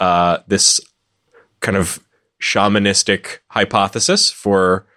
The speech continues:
the origin of the species, but, uh, I think it's interesting to think about.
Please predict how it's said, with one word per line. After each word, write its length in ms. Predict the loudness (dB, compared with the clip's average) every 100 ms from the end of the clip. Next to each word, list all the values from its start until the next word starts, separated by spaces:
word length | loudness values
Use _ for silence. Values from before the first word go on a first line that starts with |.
| _ _ _
the 240 | -2 -2 0
origin 400 | 2 2 0 -2
of 80 | -2
the 80 | -2
species, 640 | -2 -4 -6 -4 -4 -4
but, 320 | -2 0 0 -2
uh, 80 | -2
I 60 |
think 140 | 0 0
it's 80 |
interesting 420 | -2 -2 -4 -6 -6
to 60 |
think 180 | -4 -2
about. 340 | 0 0 -2